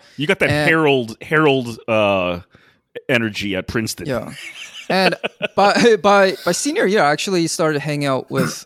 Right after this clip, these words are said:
Speaker 2: a lot of, uh, like, like, Indian Americans.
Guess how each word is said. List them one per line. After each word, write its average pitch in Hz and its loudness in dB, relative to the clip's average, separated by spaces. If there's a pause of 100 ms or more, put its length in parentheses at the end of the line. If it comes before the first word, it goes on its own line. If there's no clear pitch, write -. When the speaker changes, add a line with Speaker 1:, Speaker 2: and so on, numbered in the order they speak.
Speaker 2:
a - -6
lot 123 0
of, 117 -6
uh, 98 -2
like, 104 -4 (460)
like, 127 -8
Indian 147 -2
Americans. 131 -6